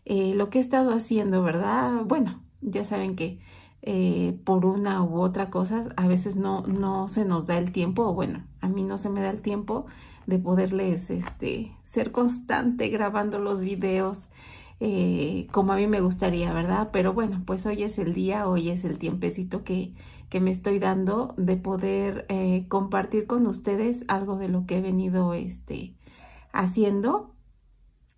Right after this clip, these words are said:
aunque he hecho otras cosas, pero este, bueno, les quiero mostrar poquitas cosas de las que he venido, he venido haciendo.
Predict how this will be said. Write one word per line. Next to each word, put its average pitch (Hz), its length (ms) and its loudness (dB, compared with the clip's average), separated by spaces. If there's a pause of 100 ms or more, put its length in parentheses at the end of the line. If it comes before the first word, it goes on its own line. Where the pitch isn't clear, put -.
(240)
aunque 180 1160 2 (260)
he 214 760 0 (360)
hecho 226 260 -2
otras 196 280 -4
cosas, 247 640 -2 (480)
pero 190 260 4
este, 185 240 2
bueno, 202 320 0
les 208 160 -2
quiero 262 220 4
mostrar 214 460 0 (640)
poquitas 214 420 -2
cosas 202 280 -2
de 196 100 0
las 185 220 0
que 196 160 -2
he 196 40 -4
venido, 190 600 -2 (580)
he 214 200 -2
venido 196 360 2
haciendo. 214 680 2